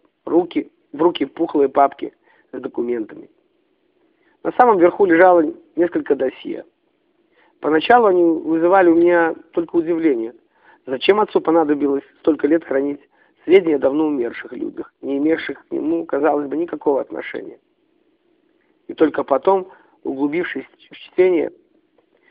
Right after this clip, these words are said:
отпечатанных на машинке строк, я понял, все эти люди были напрямую связаны не только с отцом,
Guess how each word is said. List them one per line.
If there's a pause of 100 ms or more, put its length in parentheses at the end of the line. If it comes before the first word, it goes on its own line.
(100)
отпечатанных
на
машинке
строк, (320)
я
понял, (400)
все
эти
люди
были
напрямую
связаны
не
только
с
отцом,